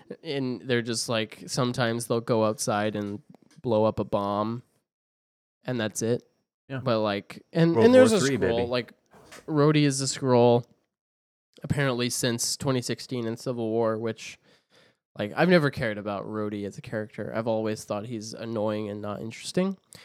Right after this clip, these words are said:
Speaker 1: But every interesting thing he's done since Civil War is apparently just nothing because he's a Skrull.
Speaker 2: Mm-hmm.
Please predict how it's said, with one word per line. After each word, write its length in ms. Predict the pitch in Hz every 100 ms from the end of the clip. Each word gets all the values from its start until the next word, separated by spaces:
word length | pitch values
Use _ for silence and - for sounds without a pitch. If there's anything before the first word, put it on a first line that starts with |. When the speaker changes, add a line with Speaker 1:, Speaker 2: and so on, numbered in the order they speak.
| - - - - -
Speaker 1:
But 400 | 123 123 113 - _ _ _ _ _ _ _ _
every 720 | 139 139 139 139 135 135 135 135
interesting 840 | 117 131 - 139 - 139 135 135
thing 260 | 127 - 135
he's 240 | 131 127 120
done 340 | 131 131 131
since 280 | - 120 113
Civil 320 | - 123 117
War 240 | 117 143
is 120 | 107 104
apparently 580 | - 101 101 - 107
just 480 | 107 101 - - - - _ _ _ _ _ _
nothing 460 | 123 104 - 104 117
because 320 | - 113 104 -
he's 160 | 107
a 40 | - -
Skrull. 240 | - - - -
Speaker 2:
Mm-hmm. 160 | 104 104